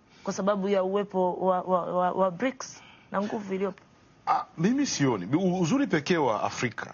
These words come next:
Speaker 2: ni kwamba sisi tulishajitambua tangu zamani kwamba hatuwezi kushindana na haya mataifa makubwa. Tushajipambanua na utagundua kwamba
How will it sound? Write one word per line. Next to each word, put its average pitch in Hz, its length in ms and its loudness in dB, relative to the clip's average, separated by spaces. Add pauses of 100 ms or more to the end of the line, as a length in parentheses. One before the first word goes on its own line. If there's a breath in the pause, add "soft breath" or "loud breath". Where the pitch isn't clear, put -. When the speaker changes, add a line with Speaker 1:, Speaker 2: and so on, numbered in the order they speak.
(120)
Speaker 2:
ni 104 100 -2
kwamba 101 560 2
sisi - 260 -4
tulishajitambua 107 840 -2
tangu 95 220 -4
zamani 85 420 -2
kwamba 95 380 0 (280 loud breath)
hatuwezi 127 600 0
kushindana 104 560 -2
na 98 60 -6
haya 95 220 -2
mataifa 87 420 -6
makubwa. 76 500 -12 (320 loud breath)
Tushajipambanua 82 720 -2
na 110 360 2
utagundua 110 520 -2
kwamba 113 460 0